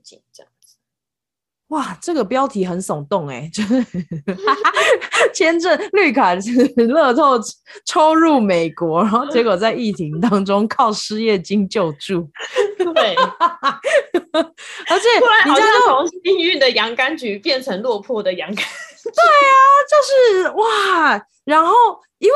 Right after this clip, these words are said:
Speaker 2: 疫情其实也一年多以上，不是吗？所以你自-，
Speaker 1: 对。
Speaker 2: 你自己这样子的生活有到一年吗？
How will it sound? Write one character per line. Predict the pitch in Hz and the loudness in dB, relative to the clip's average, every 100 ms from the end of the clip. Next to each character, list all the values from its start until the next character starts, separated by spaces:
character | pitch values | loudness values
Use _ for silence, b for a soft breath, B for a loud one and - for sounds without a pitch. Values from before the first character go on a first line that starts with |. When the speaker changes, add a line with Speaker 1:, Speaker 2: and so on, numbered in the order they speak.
| 554 | 2
Speaker 2:
疫 | 440 480 | 2 0
情 | 302 269 262 | 0 0 0
其 | 254 285 | 2 0
实 | 330 381 | 2 2
也 | 247 | 2
一 | 302 330 | 2 0
年 | 240 180 170 190 | 0 -2 -2 -2
多 | 214 214 | 0 0
以 | 208 | -2
上， | 147 - 214 180 | -6 -4 -4 -4
不 | 160 | -8
是 | - 180 | -8 -8
吗？ | 156 139 151 | -4 -2 -2
所 | 175 349 | -2 -2
以 | |
你 | 285 214 202 165 | 0 0 -2 -4
自-， | 233 262 | -8 -6
Speaker 1:
对。 | |
Speaker 2:
你 | 202 190 | -4 -2
自 | 320 233 | -2 -2
己 | 180 156 | -6 -4
这 | 233 | -2
样 | 233 | -2
子 | 165 147 | -4 -10
的 | 107 135 143 | -8 -6 -6
生 | 202 196 208 | -4 -4 -4
活 | 175 139 | -4 -4
有 | 151 131 | -4 -2
到 | 233 214 | -2 -2
一 | 226 | -4
年 | 208 139 123 | -6 -6 -10
吗？ | 131 127 165 | -14 -14 -16